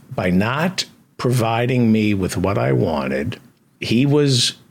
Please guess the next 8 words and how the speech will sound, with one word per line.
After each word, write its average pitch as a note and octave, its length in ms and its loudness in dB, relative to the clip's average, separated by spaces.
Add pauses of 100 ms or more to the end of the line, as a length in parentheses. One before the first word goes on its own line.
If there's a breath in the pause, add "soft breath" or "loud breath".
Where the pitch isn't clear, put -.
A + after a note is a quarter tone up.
(220)
he D3 220 -2
had D#3 200 0
been D3 180 2
dehumanized. C#3+ 1000 0
He G#2+ 100 0
was G2 180 0
dehumanizing A#2 1000 0
me. B2 440 0